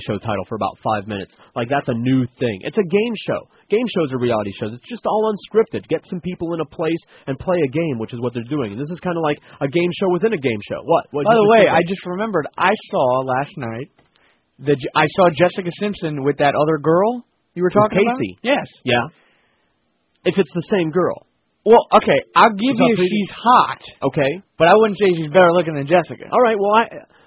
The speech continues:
Speaker 1: this is just, she was in the background when she was here.
Speaker 2: Okay.
Speaker 1: Casey.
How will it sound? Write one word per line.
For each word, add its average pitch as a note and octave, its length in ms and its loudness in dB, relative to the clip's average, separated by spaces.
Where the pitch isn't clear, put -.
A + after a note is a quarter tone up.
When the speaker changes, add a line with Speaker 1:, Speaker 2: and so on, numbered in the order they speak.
Speaker 1:
this B3+ 140 -2
is D#4 180 -4
just, B3+ 300 0
she - 180 -2
was D4 120 0
in G3 80 0
the E3 80 0
background D#3 540 0
when G#2+ 120 -6
she B2 120 -10
was G2 180 -8
here. F#2+ 240 -10
Speaker 2:
Okay. F3 280 2
Speaker 1:
Casey. B2+ 280 -8